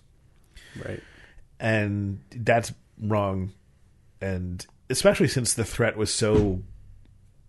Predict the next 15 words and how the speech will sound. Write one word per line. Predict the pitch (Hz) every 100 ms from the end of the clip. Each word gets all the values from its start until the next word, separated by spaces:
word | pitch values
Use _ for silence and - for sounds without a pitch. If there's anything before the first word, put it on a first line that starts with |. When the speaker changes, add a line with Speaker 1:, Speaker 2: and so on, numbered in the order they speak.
| -
Speaker 2:
generic | 113 107 101 101 110 110 107 -
and | 101 101 92 95 - -
easily | 135 139 127 120 107
seen | - 107 107
as | 101 92 95 - - - _ -
nonsense. | 101 95 101 - - - - _ - - 120
Speaker 1:
Right. | 101 - - - - - - - - -
Well, | 151
I | 156
mentioned | 160 - 123
to | 120 117
you, | 147 156
wouldn't | 104 110 135 156 123
it | -
be, | 110